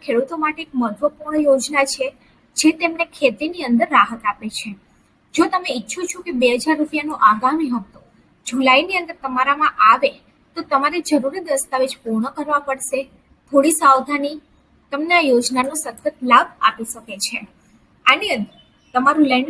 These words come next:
વેરિફિકેશન પેન્ડિંગ હશે અથવા તો તમારું ઈ કે વાય સી પેન્ડિંગ હશે, તો તમારો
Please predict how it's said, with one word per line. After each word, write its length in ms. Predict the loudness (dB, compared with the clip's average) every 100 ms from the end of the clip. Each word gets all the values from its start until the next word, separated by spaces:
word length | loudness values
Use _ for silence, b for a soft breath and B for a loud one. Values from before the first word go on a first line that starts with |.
| 0
વેરિફિકેશન 640 | -2 -2 -2 -2 -2 -8
પેન્ડિંગ 380 | -4 -4 -4 -6
હશે 260 | -4 -2 0 -2 -8 _ _
અથવા 300 | -12 -8 -6 -6
તો 60 |
તમારું 380 | -6 -2 -2 -2 -2
ઈ 80 |
કે 140 | 2 2
વાય 200 | 0 -4
સી 120 | -8 -8
પેન્ડિંગ 320 | -4 -4 -2 -2
હશે, 260 | -2 -4 _ _ _ _ _ -14
તો 80 |
તમારો 340 | -8 -2 0